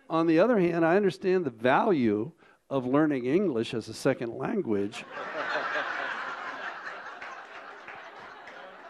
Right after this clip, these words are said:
I'm honest.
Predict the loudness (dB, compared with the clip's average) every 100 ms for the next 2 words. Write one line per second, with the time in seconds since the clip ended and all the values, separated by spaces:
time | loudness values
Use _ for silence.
0 | -18 -18 -16 -16 -18 -20 -20 -20 -20 -20
1 | -20 -20 4 6 8 8 10 10 8 6
2 | 2